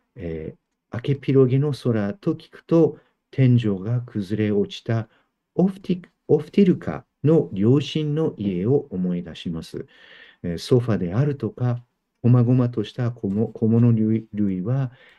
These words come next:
無事に残りました。けれど、天井はありません。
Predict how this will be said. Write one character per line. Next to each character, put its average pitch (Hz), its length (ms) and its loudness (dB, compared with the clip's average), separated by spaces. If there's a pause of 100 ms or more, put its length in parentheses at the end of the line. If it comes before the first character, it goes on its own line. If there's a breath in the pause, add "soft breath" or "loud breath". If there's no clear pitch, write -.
(160 soft breath)
無 143 180 -2
事 131 180 -2
に 175 260 0 (120)
残 101 300 -6
り 95 100 -4
ま 87 140 -4
し - 80 -12
た。 - 220 -16 (260)
け 180 140 2
れ 156 100 4
ど、 143 340 2 (140)
天 180 260 6
井 170 120 2
は 175 420 -2
あ - 100 -20
り - 120 -16
ま - 120 -8
せ - 180 -6
ん。 71 160 -8